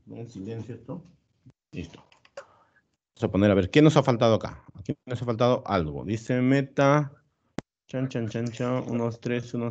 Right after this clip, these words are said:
tres, uno, tres. Algo nos falta aquí. No sé si es un, un paréntesis más. Pues menos.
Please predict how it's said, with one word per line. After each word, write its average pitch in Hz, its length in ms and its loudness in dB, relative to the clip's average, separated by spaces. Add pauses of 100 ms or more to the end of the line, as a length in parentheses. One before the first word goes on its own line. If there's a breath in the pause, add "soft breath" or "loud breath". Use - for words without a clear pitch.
tres, 123 320 -8
uno, 117 160 -4
tres. 135 600 -2 (800)
Algo 123 240 6
nos 110 120 6
falta 107 240 4
aquí. 76 280 -4
No 82 100 -2
sé 113 140 -2
si 123 160 -4
es 117 180 -6
un, 127 340 2
un 120 120 -6
paréntesis 123 500 0
más. 156 380 0 (1040)
Pues 98 240 -8
menos. - 420 -8